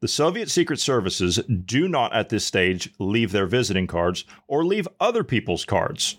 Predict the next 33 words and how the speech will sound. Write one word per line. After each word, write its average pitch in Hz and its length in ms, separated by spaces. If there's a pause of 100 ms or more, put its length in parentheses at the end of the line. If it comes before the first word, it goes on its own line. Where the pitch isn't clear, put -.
(120)
The 113 160
terror 147 680
is 120 180
carried 160 480
out 110 240
in 120 140
the 113 60
name 98 340
of 101 180 (100)
already 170 540
existing 107 560
extremist 113 580
groups 90 380 (220)
not 160 400
connected 107 560
in 117 200
any 165 200
way 92 480
with 120 180
the 127 80
Soviet 95 420
Union 92 400
or 139 140
in 165 140
the 165 80
name 104 420
of 123 280
fictitious 113 600
organizations. 135 1000 (160)
The 123 80
G 175 200
R 180 180
U, 110 380